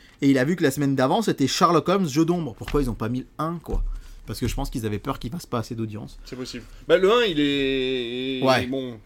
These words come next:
Speaker 1: Mais je l'ai pas revu depuis très, très longtemps.
Speaker 2: Bah,
Speaker 1: Mais
Speaker 2: c'est
Speaker 1: bon.
Speaker 2: pas qu'il vieillit, mais, euh, disons que, bon, voilà, c'est particulier, quoi, la réalisation. Après, le deux, il est particulier aussi, hein.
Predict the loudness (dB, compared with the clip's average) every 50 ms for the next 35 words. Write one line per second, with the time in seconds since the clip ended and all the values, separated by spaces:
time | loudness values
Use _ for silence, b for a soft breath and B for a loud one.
0 | _ _ -8 -4 -2 0 0 0 0 -2 -2 0 -2 -4 -4 -6 -12 -6 -2 -2
1 | -2 -2 -2 -4 -4 -4 -4 -6 -8 -4 -2 0 0 2 2 4 4 4 4 2
2 | 0 -2 0 0 2 2 2 2 2 0 0 0 0 0 0 0 0 -2 -2 -4
3 | -4 -4 -4 -6 -4 -4 -4 -2 -2 0 0 0 -2 -2 -4 -8 -12 -12 -12 -10
4 | -8 -4 -4 -2 -4 -4 -6 -8 -8 -8 -8 -8 -8 -10 -10 -10 -10 -10 -10 -12
5 | B B -12 B 0 4 6 6 6 6 4 4 4 4 2 0 -2 -4 -6 -8
6 | -12 -14 -14 -14 -12 -10 -10 -10 -10 -12 -14 -16 -16